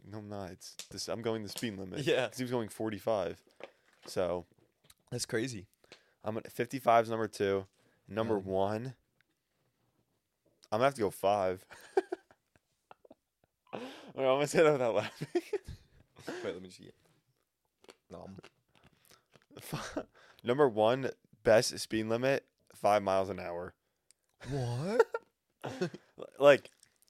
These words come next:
Speaker 1: you're probably on a driveway or somewhere. It's a <laughs>
Speaker 2: A driveway has a speed limit sign. It's just, like, five miles per hour.
Speaker 1: You're just coasting along. You have, you're just moving.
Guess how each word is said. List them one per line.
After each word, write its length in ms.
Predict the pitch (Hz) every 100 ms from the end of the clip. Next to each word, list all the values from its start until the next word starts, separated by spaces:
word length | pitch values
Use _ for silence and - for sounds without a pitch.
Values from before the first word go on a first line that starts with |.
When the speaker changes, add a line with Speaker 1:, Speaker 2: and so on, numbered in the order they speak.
| -
Speaker 1:
you're 120 | 131
probably 240 | 143 147 160
on 80 |
a 60 | 139
driveway 680 | 107 104 123 120 123 127 127 _ _
or 60 | 110
somewhere. 500 | 123 117 117 113 113 - 175 -
It's 160 | 113 135
a 140 | 127 - 339 466 - 311 - - _ _
<laughs> 880 | _ _ - - - - _ _ 185
Speaker 2:
A 40 |
driveway 440 | 160 139 143 160 -
has 120 | 196
a 100 | 175
speed 260 | - - 127
limit 200 | 175 147
sign. 200 | 131 139
It's 80 | 165
just, 120 | 165
like, 160 | 151 -
five 300 | 117 104 -
miles 180 | - -
per 160 | -
hour. 120 | 110 135 _ _ _ _ -
Speaker 1:
You're 120 | 143
just 160 | 175 -
coasting 420 | 120 131 - 139
along. 440 | 113 107 117 127 -
You 180 | 117 120
have, 120 | 107
you're 120 | 113
just 100 | 127 107
moving. 640 | 107 110 110 113 117